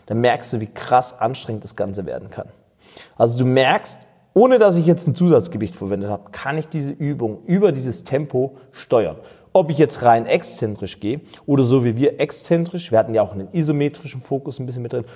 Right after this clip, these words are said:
und auch einen langsamen konzentrischen Fokus mit drin. Also da habe ich viel Spielraum und das ist auf fast oder eigentlich alle Übungen anzuwenden. Ich könnte auch einen Liegestütz machen, wo ich nur halte,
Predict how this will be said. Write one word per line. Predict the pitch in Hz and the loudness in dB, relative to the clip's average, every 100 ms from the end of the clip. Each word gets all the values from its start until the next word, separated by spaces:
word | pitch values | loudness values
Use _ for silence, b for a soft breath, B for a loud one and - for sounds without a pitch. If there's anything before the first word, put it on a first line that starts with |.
| B - | B 0
und | 202 233 | 0 4
auch | 135 131 | 2 2
einen | 131 113 | 2 2
langsamen | 123 160 143 117 110 120 | 2 0 -2 -2 -4 -8
konzentrischen | - 156 - 104 104 104 101 | -4 -4 -4 -10 -8 -14 -14
Fokus | - 107 110 - | -14 -14 -14 -16
mit | 110 - | -16 -10
drin. | 135 156 B B B B | -10 -10 B B B B
Also | - 113 | -4 0
da | 131 | 2
habe | 127 143 | 2 -2
ich | 131 | -4
viel | - 180 185 196 196 - | -2 4 6 6 2 -6
Spielraum | - - 160 107 110 | -8 0 2 2 -2
und | 117 | -2
das | 127 | -6
ist | 143 | -4
auf | 131 120 - - | -4 -4 -10 -16
fast | 156 160 170 - | -4 -2 -2 -6
oder | 117 107 - | -8 -6 -4
eigentlich | 156 214 180 - - | -4 -4 -6 -10 -8
alle | 143 220 | -2 0
Übungen | 226 226 185 135 135 131 B B B | 0 2 2 4 2 0 B B B
anzuwenden. | 151 170 135 95 90 - - b b | 2 2 0 -2 -6 -12 -20 b b
Ich | 151 - | -8 2
könnte | 214 208 | 2 4
auch | 170 | 4
einen | 175 | 4
Liegestütz | 208 190 175 185 175 | 4 0 -4 -6 -4
machen, | 165 151 | -2 0
wo | 151 | 0
ich | 165 - | 0 0
nur | 214 269 156 | 2 2 2
halte, | 107 - | -2 -4